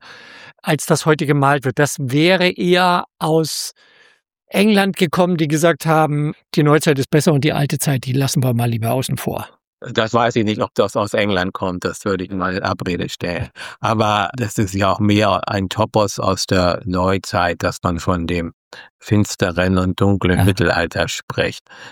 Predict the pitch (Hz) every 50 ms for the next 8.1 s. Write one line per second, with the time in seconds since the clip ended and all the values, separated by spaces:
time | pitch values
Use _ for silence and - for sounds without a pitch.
0 | - - - 95 98 - - 110 110 104 104 95 - - 107 95 95 107 - -
1 | - - 120 113 - - 113 104 98 - - 113 113 120 120 117 117 117 117 113
2 | 113 123 127 127 123 127 131 123 107 101 95 95 - - 101 90 - 127 120 -
3 | - - 107 98 92 101 92 98 92 - - - 104 98 98 92 92 98 98 -
4 | - - - 98 95 - - - - 110 104 - 117 107 101 - 95 107 107 101
5 | 98 92 95 95 95 - - 90 85 85 85 80 - 101 107 110 110 113 - 113
6 | 107 117 110 - - - 117 113 113 - - - 107 98 107 95 98 98 98 -
7 | 98 92 92 92 - - - 113 104 92 80 80 78 80 - - - - - -
8 | - -